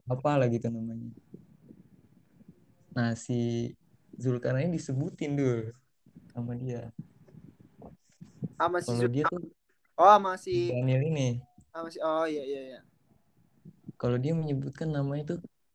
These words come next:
Speaker 1: Cyrus the Great, the man with the two horn.
Speaker 2: Itu apa tuh, apa tuh?
Speaker 1: Hah?
Speaker 2: Itu tuh apa? Julukan dia?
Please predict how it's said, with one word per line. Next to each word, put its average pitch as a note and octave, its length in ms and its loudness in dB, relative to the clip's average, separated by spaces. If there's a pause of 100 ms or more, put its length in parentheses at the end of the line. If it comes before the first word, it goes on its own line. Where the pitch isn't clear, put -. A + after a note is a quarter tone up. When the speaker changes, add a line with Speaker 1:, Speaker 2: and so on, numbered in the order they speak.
(160)
Speaker 1:
Cyrus C3 480 0
the C3 120 0
Great, C#3 300 -2
the B2+ 140 -2
man C#3+ 300 0
with D3+ 220 0
the B2+ 100 -6
two D3+ 240 -4
horn. A#2+ 420 -2 (1800)
Speaker 2:
Itu - 140 -12
apa G#3 100 2
tuh, G#3+ 140 4
apa D3 120 -2
tuh? C#3 140 -12 (1160)
Speaker 1:
Hah? D#3 160 2 (680)
Speaker 2:
Itu D#3 160 -12
tuh F#3+ 140 4
apa? D3 180 -2 (960)
Julukan F3+ 320 4
dia? F3 320 4